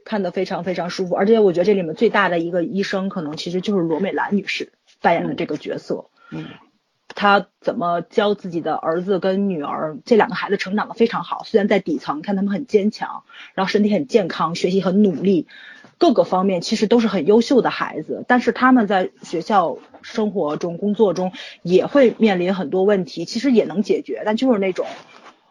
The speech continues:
Speaker 1: 我可能当时把火撒出来了，我要承担那些后果，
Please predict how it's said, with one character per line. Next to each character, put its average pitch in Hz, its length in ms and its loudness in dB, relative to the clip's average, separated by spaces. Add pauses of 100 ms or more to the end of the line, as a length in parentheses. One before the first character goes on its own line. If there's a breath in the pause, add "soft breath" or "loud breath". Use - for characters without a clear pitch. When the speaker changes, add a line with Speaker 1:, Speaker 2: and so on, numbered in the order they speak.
(260)
Speaker 1:
我 220 160 6
可 226 140 0
能 190 160 -4
当 220 180 0
时 220 140 -6
把 190 140 2
火 196 260 -6
撒 202 320 0
出 202 160 -6
来 95 180 -8
了， 165 120 -8
我 175 80 -4
要 196 100 0
承 185 220 -12
担 214 120 -6
那 220 80 -2
些 226 140 -2
后 220 320 -2
果， - 240 -10